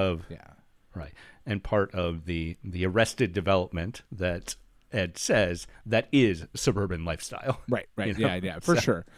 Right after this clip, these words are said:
Speaker 2: Yeah, no, for, I mean, like, we, yeah, we see, yeah, there, it, Ray's playing with a lot of that sort of stuff that, like, you know,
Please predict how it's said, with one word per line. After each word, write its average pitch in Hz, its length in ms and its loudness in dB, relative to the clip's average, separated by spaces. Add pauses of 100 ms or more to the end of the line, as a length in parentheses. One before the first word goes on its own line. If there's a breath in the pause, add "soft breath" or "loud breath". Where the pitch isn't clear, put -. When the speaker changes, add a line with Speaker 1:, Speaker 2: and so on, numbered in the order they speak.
(340 loud breath)
Speaker 2:
Yeah, 170 220 10
no, 143 280 8
for, 147 260 6
I 170 60 6
mean, 175 100 8
like, 156 220 6
we, 165 320 6
yeah, 143 200 6
we 131 240 6
see, 151 280 2 (260)
yeah, 95 300 0
there, 147 320 4
it, 175 260 8 (1400 loud breath)
Ray's 180 260 10
playing 131 260 2
with 101 100 0
a 95 60 -2
lot 90 240 0
of 85 140 -4
that 90 260 -2
sort 98 180 2
of 87 80 -2
stuff - 280 -4
that, 90 160 -6
like, 95 320 -4
you 98 100 -2
know, 85 200 -4